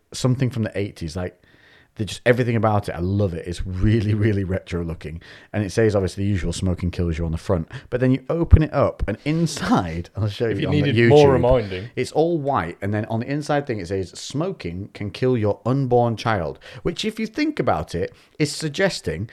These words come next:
Speaker 1: that if you are childless right now and not even trying for a child, that smoking could kill your theoretical unborn child. Like,
Speaker 2: Yeah.
Speaker 1: there's a little ghost fetus somewhere floating around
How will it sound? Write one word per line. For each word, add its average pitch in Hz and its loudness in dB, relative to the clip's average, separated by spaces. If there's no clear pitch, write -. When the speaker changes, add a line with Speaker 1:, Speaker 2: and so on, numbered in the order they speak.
Speaker 1:
that 156 2
if 180 -2
you 175 -2
are 165 -2
childless 185 -6
right 156 -2
now 127 0
and 117 0
not 131 0
even 113 -2
trying 143 0
for 135 -2
a 131 0
child, 95 -6
that 127 0
smoking 110 0
could - 2
kill 98 0
your 110 0
theoretical 135 -2
unborn 101 2
child. 87 -8
Like, 127 -2
Speaker 2:
Yeah. - 0
Speaker 1:
there's 131 0
a 139 0
little 170 -2
ghost 143 0
fetus 110 -6
somewhere 87 -10
floating 143 -2
around 104 0